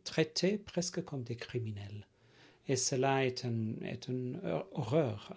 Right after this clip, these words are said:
hein, une grande souffrance pour, pour ce, ces gens qui essayent de vivre ici. Nous parlons d'une population d'un peu plus de cinquante mille, et le grand drame actuel est qu'Israël a commencé il y a trois mois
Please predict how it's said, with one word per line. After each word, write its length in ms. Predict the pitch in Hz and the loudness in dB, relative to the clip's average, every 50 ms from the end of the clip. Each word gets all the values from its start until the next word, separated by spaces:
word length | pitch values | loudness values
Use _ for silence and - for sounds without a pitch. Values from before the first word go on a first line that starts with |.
| - - | -8 -4
hein, 60 | 170 160 | -4 -2
une 220 | 135 110 110 110 | -2 -2 -2 -4
grande 280 | - - 127 139 135 123 | -4 -2 -2 -2 -2 0
souffrance 580 | - - 131 - - - 123 117 117 113 - | -2 -2 -4 -4 -4 -2 -2 -2 0 -2 -4
pour, 360 | - - 147 139 135 139 143 | -4 -4 -4 -4 -2 -4 -6
pour 300 | - - - 147 135 135 | -6 -4 -2 -2 -2 -2
ce, 440 | - - - - - - - - 165 | -2 -4 -4 -2 -2 -4 -4 -4 -2
ces 260 | 143 - - - 127 | -2 0 0 2 2
gens 320 | 117 - - 117 117 147 175 - - - - - - - - - - _ _ | 2 2 2 0 0 -2 -4 -6 -12 -18 -18 -18 -18 -18 -18 -20 -20 _ _
qui 580 | - - 156 151 147 147 147 143 143 143 - - - | -2 2 4 4 6 6 4 4 2 2 0 0 0
essayent 460 | 156 135 - - - 160 156 156 135 | 0 0 2 4 6 6 8 8 6
de 100 | 131 127 | 6 4
vivre 420 | 120 135 135 131 123 - - 113 | 6 6 4 4 4 2 0 0
ici. 380 | 117 113 - - - 170 180 190 | 2 4 4 4 6 6 6 8
Nous 140 | 185 139 123 | 6 4 4
parlons 400 | - - 123 113 110 123 123 120 | 4 2 2 4 4 4 4 2
d'une 240 | 113 117 117 113 110 | 2 2 0 0 0
population 580 | - 120 117 - 113 120 113 - - 147 139 | -2 -4 -4 -4 -2 -2 -2 0 0 0 0
d'un 220 | 131 117 117 113 110 | 0 0 0 0 0
peu 180 | 113 - 127 | 0 -2 -4
plus 320 | 123 - - 135 120 - - | -4 -2 -2 -2 0 0 -2
de 100 | - 123 | -2 -2
cinquante 640 | - - - 127 123 120 - 131 123 113 113 - - | -2 0 0 0 0 0 0 0 0 0 0 0 0
mille, 400 | 127 120 120 127 139 165 180 185 - - - - - - - - - - | 0 2 2 2 2 0 0 -2 -4 -10 -20 -20 -20 -20 -20 -6 0 2
et 100 | 135 131 | 4 6
le 140 | 131 127 | 6 4
grand 320 | 120 - 120 120 135 139 147 | 4 2 2 4 6 6 6
drame 640 | 147 135 117 - 107 120 127 127 123 120 113 110 - | 4 2 2 0 2 2 2 4 4 2 2 0 0
actuel 800 | - 143 - - - - - - 127 123 110 110 110 120 135 143 - - - - - - - _ - | -2 -4 -4 -4 -6 -6 0 4 4 4 4 4 0 -2 -2 -4 -6 -12 -20 -20 -20 -20 -18 _ 0
est 160 | 139 131 123 | 2 2 2
qu'Israël 680 | 123 - 135 147 - 143 120 - - - 135 135 139 135 | 2 2 0 2 2 2 0 0 0 2 2 4 4 4
a 80 | 123 | 2
commencé 540 | 123 - 131 123 120 117 117 - - 135 127 | 0 0 0 2 2 2 2 2 2 4 4
il 80 | 120 120 | 4 4
y 80 | 117 | 2
a 80 | 113 117 | 2 0
trois 320 | - - - - 131 127 | -2 -4 -2 0 2 2
mois 400 | 123 117 113 113 113 113 156 - | 2 2 2 2 0 0 -2 -4